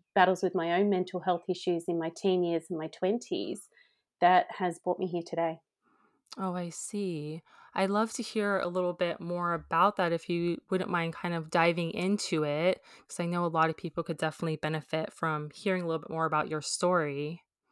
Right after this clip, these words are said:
Speaker 1: Okay. Well, I'm sure there's a lot of, uh, people out there that have grown up experiencing various, various traumas, um, as children, teenagers. And for me, um,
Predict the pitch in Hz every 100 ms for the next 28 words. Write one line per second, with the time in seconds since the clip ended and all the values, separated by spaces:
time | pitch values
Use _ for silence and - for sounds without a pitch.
0 | _ _ 403 254 196 202 294 - - -
1 | 285 277 269 - 262 - 285 294 294 262
2 | 233 233 233 226 208 _ - 214 202 196
3 | 196 190 - 226 208 - 196 190 - 190
4 | 190 190 185 190 - 190 185 180 _ _
5 | _ _ _ 202 208 214 208 - 202 -
6 | - 196 196 196 196 202 190 175 180 208
7 | 220 208 - - 214 247 247 - - 226
8 | 226 220 220 214 - - 196 185 185 220
9 | 220 - 214 208 208 208 202 208 208 196
10 | 190 185 - 196 190 185 - - _ _
11 | _ _ - 190 185 185 190 190 - -
12 | - 208 202 196 214 262 202 185 196 185
13 | 170 175 175 - 208